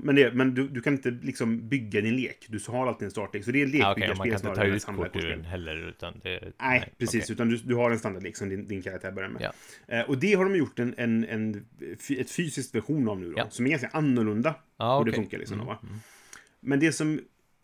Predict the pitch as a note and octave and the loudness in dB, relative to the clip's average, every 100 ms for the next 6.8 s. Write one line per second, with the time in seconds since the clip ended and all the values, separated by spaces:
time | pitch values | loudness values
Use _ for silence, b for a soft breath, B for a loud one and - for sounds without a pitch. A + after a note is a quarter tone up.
0 | _ - C#3+ C3 - C3 C#3+ C#3+ - D#2 | _ 0 2 2 0 2 2 2 -6 -16
1 | - - C3 C#3+ - B2 A#2 G#2+ A#2 A2 | -16 -2 -2 -2 -4 -4 -2 -4 -4 -4
2 | A#2 B2+ A#2 G#2+ G2 A2+ - A2 G#2+ - | -4 -2 0 0 -2 -6 -6 -4 -2 -4
3 | G2+ - A2 F#2 - E3 A1 - - - | -4 -2 -2 -2 -4 -2 -2 -8 -16 -18
4 | - A2 G#2 G2 F#2+ - G#2+ G2+ G2+ G2 | -14 -8 -6 -6 -8 -8 -8 -6 -6 -4
5 | A2+ - G2+ G#2 B2+ G#2+ F#2+ G2+ F#2 F2 | -6 -6 -8 -4 -2 -2 -4 -8 -4 -2
6 | F#2+ F#2 G2+ F2+ - C3+ F2+ G2 | -2 -4 -8 -8 -4 -4 -4 -6